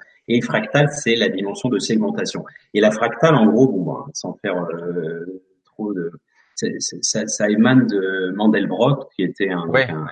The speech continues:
Speaker 1: scientifique qui a été justement à l'origine de, de tout notre système informatique, binaire, et cetera. Mais l'idée, en fait, c'est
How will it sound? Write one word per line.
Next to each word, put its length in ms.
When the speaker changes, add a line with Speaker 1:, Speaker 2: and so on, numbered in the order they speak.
Speaker 1:
scientifique 600
qui 80
a 80
été 440
justement 340
à 40
l'origine 460
de, 80
de 240
tout 160
notre 160
système 400
informatique, 640
binaire, 320
et 80
cetera. 380
Mais 220
l'idée, 360
en 120
fait, 380
c'est 400